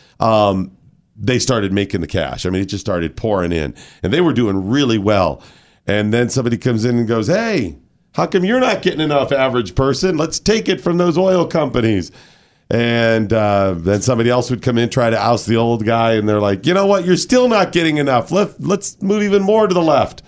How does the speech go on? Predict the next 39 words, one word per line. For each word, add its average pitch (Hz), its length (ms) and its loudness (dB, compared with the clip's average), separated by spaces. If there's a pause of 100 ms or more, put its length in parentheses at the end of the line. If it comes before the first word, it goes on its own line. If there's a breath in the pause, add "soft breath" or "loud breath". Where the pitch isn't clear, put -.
(380 soft breath)
And 104 80 0
that's 110 220 0
what 113 100 0
they've 104 160 0
done 98 200 2
the 92 80 2
entire 80 340 -2
time. 62 400 -8 (320)
So, - 320 -10 (240)
<clears throat> - 500 -16
but 110 220 -6
yeah, 131 220 -4 (160)
pretty 139 240 -2
interesting 110 360 -2
if 87 120 0
you 92 80 -2
believe 80 280 -4
it. 67 140 -12 (640)
If 87 160 -4
you 87 80 -2
believe, 87 340 0
I - 40 0
mean, 156 100 0
it's 147 80 -4
still 170 220 0
interesting 98 420 -2
even 85 160 -2
if 78 140 -4
you 82 60 -4
don't 80 200 -4
believe 73 280 -4
that 71 80 -4
he 69 80 -6
was 67 80 -8
assassinated, 69 420 -6
but 67 140 -8
still 80 240 -6
very 71 320 -6
interesting. 62 480 -12